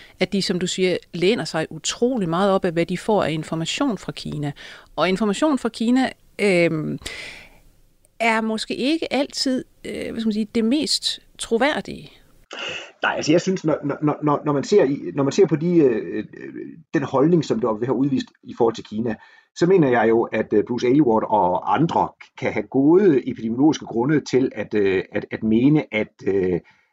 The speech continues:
Speaker 2: at en massiv testning og med, med opfølgende isolation kan være den rigtige strategi. Det, det, det, det, det, det må epidemiologer afgøre. Det er ikke historikernes opgave at, at, at, at gøre det.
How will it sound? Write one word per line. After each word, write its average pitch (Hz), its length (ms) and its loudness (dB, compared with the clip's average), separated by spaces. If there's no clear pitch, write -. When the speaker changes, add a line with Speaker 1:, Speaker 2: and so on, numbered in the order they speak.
Speaker 2:
at 104 140 0
en 104 140 2
massiv 147 320 2
testning 113 520 0
og 92 480 2
med, 98 240 0
med 104 140 0
opfølgende 110 440 0
isolation 104 640 -2
kan 104 140 -2
være 101 120 2
den 98 80 -4
rigtige 104 240 -2
strategi. 82 460 -10
Det, 120 220 2
det, 120 280 -2
det, 123 180 -12
det, 127 240 0
det, 123 340 4
det 127 80 2
må 123 80 2
epidemiologer 110 580 2
afgøre. 98 340 -4
Det 104 120 -2
er 110 80 6
ikke 110 140 0
historikernes 92 440 0
opgave 87 580 -2
at, 71 80 -2
at, - 140 -10
at, - 60 -8
at - 80 -12
gøre 107 180 0
det. 107 140 0